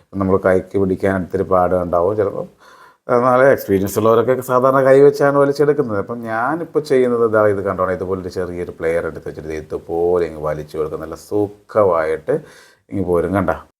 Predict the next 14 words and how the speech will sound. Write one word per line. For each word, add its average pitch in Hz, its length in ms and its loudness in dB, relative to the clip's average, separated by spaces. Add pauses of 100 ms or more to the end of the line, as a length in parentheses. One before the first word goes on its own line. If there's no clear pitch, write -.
(160)
ഇനി 156 200 8
മുതൽ 160 300 6
ഈ 127 40 4 (100)
മീൻ 123 200 2
മേടിക്കുമ്പോഴേക്കും 113 580 2 (160)
ഇതുപോലെ 117 360 4
ഒന്ന് 113 180 -2
ചെയ്ത് 98 180 4 (100)
നോക്കണം 90 340 -2
കേട്ടോ. 95 200 2
അപ്പോൾ 113 180 0
എളുപ്പത്തിൽ 123 440 2 (100)
നമുക്ക് 107 300 -2 (360)
വെട്ടി 104 280 0